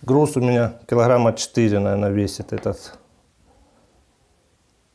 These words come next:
грузик. Так, чтоб стекло не раскололось. Ну и пусть все сохнет, я думаю, пару часов будет достаточно. Все равномерно прижмется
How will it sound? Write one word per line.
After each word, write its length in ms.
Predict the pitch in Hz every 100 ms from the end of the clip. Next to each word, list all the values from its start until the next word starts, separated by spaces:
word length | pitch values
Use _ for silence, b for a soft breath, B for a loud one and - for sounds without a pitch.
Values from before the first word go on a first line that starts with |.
| _ _ _ _ _ _ _
грузик. 720 | 151 139 139 135 117 - - - B B B
Так, 300 | 123 113 -
чтоб 220 | - 117
стекло 340 | - 123 127 127
не 100 | 120
раскололось. 800 | 117 113 117 120 147 131 123 - b b b b b b b b
Ну 100 | 190
и 60 | 185
пусть 260 | 190 190
все 140 | - 170
сохнет, 540 | 170 180 131 131 123
я 100 | 127
думаю, 480 | 120 123 120 120 117
пару 320 | 117 127 120
часов 420 | 120 117 - 131
будет 280 | 107 110 107
достаточно. 760 | 110 107 - 113 - 101 - 113 b b b b b _ _ -
Все 200 | - 131
равномерно 640 | 127 123 123 123 120 113
прижмется 720 | 113 117 120 143 143 - 101